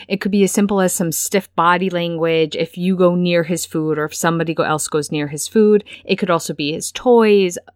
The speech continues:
space, a person. So if he acts a little defensive whenever you go near something he sees as valuable,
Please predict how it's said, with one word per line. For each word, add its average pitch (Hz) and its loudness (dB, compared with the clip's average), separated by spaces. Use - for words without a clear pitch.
space, 208 0
a 175 -8
person. 190 -4
So 202 -2
if 196 -4
he 233 -4
acts - -4
a 190 -4
little 196 -4
defensive 254 -2
whenever 202 -4
you 196 -2
go 185 -2
near 190 0
something 185 -2
he 190 -4
sees 175 -8
as 160 -14
valuable, 214 0